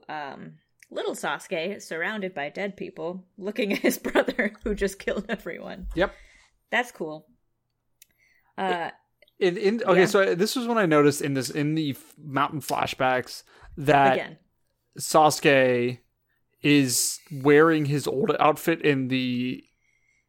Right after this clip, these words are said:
Speaker 2: in the mountain
Speaker 1: Yeah.
Speaker 2: flashbacks, and I was like, "I can't believe I'm saying this or even thinking this."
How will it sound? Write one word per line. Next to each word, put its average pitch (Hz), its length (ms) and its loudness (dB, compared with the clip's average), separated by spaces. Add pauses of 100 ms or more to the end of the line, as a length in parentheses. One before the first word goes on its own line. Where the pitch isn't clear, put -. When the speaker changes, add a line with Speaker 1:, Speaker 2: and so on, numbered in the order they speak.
(180)
Speaker 2:
in 143 160 0
the 135 80 0
mountain 180 280 4
Speaker 1:
Yeah. 131 140 4
Speaker 2:
flashbacks, 123 400 -2 (380)
and 151 160 4
I 160 100 8
was 175 200 6
like, 160 300 4 (600)
"I 139 140 4
can't 170 280 4
believe 165 240 4
I'm 135 480 4
saying 170 380 0
this 202 200 -2
or 151 160 4
even 135 240 2
thinking 180 420 2
this." 131 360 2